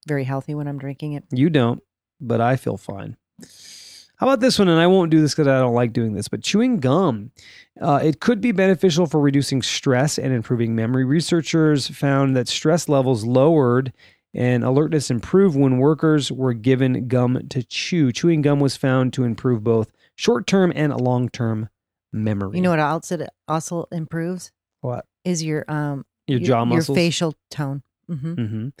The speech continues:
Speaker 2: You're maybe a little better at, uh, um, giving B Js.
Speaker 1: Okay.
Speaker 2: 'Cause you have a little more
Speaker 1: That's
Speaker 2: strength in the,
Speaker 1: totally
Speaker 2: in
Speaker 1: not
Speaker 2: the,
Speaker 1: it.
Speaker 2: uh, jaw. Uh,
Speaker 1: Yeah.
Speaker 2: you have more jaw strength.
Speaker 1: You would
Speaker 2: Might
Speaker 1: know.
Speaker 2: last longer. Wait, what?
Speaker 1: You would know.
Speaker 2: I don't chew gum.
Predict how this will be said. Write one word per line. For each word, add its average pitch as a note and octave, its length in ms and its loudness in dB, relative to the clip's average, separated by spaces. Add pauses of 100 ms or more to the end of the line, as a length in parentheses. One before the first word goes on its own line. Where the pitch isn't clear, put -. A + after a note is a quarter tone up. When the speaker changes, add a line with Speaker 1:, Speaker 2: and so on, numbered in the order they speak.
(260)
Speaker 2:
You're C#3 260 4
maybe C3+ 240 4
a C3 40 4
little C3 180 4
better B2+ 360 2
at, A#2+ 240 -2
uh, A2 360 2 (300)
um, G#2 140 -8
giving A2 240 0
B A2+ 160 2
Js. B2 420 0 (180)
Speaker 1:
Okay. C#3 400 -10
Speaker 2:
'Cause B2+ 140 0
you B2 60 2
have A2+ 100 0
a - 20 -4
little A#2 200 0
more A2+ 260 0
Speaker 1:
That's A2 120 -8
Speaker 2:
strength B2 360 -2
in B2 160 -2
the, A#2+ 80 0
Speaker 1:
totally A#2 40 0
Speaker 2:
in A#2+ 80 -4
Speaker 1:
not A#2+ 200 -2
Speaker 2:
the, A2+ 220 0
Speaker 1:
it. A#2 60 -6
Speaker 2:
uh, A#2 320 -4
jaw. A#2+ 420 -2 (180)
Uh, C3 180 -10 (120)
Speaker 1:
Yeah. A#2+ 220 -12 (160)
Speaker 2:
you A#2+ 80 -4
have A#2+ 100 -8
more A#2 180 -2
jaw A2 300 0
strength. B2 440 -4 (220)
Speaker 1:
You C#3 220 -6
would C#3+ 80 0
Speaker 2:
Might C3+ 100 0
Speaker 1:
know. D3+ 140 0
Speaker 2:
last A#2+ 260 -4
longer. B2 400 -6 (180)
Wait, B3 520 4
what? G#3 580 4
Speaker 1:
You D#3+ 220 -2
would F#3 180 0
know. D3 220 -2
Speaker 2:
I F#3 100 2
don't C4 220 2
chew C#4+ 320 2
gum. D3+ 440 2